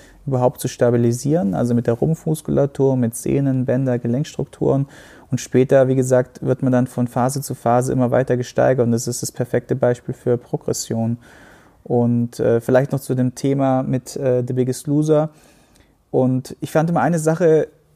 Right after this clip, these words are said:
so, so heftig, dass gerade beim Krafttraining, da wird immer gesagt so, ja, gibt so viele Mythen zum Thema Krafttraining, ja, mach keine Kniebeuge,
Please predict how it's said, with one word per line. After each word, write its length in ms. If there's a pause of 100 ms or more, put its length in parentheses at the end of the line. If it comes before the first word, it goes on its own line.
(140)
so, 300
so 180
heftig, 640 (800)
dass 500 (1200)
gerade 240
beim 160
Krafttraining, 960 (580)
da 140
wird 100
immer 140
gesagt 240
so, 80
ja, 500 (220)
gibt 120
so 100
viele 200
Mythen 420
zum 140
Thema 220
Krafttraining, 600
ja, 160
mach 160
keine 220
Kniebeuge, 880